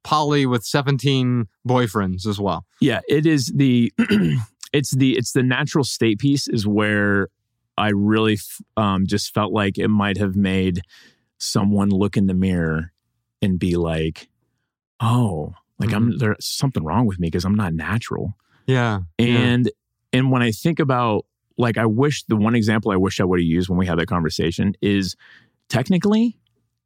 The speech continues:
Speaker 2: you know, heterosexuality is the default state. It
Speaker 1: That's
Speaker 2: is,
Speaker 1: right.
Speaker 2: it is the natural state.
Speaker 1: That's correct.
Speaker 2: And, uh, if it wasn't,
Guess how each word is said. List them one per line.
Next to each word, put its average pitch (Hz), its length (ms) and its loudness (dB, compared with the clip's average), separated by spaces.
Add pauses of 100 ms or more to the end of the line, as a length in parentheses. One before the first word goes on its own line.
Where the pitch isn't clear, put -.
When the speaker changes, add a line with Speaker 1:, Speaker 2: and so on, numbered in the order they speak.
(200)
Speaker 2:
you 120 100 2
know, 92 320 0 (240)
heterosexuality 104 1120 0 (420)
is 110 220 2
the 98 80 -2
default 90 460 -2
state. - 280 -6 (260)
It - 60 0
Speaker 1:
That's 113 100 2
Speaker 2:
is, - 40 2
Speaker 1:
right. 208 180 0
Speaker 2:
it 123 120 0
is 120 140 0
the 107 100 2
natural 92 560 0
state. - 280 -4
Speaker 1:
That's 190 140 0
correct. 139 260 -2 (400)
Speaker 2:
And, 110 640 2 (160)
uh, 107 320 0
if - 160 -2
it 113 100 2
wasn't, 120 460 0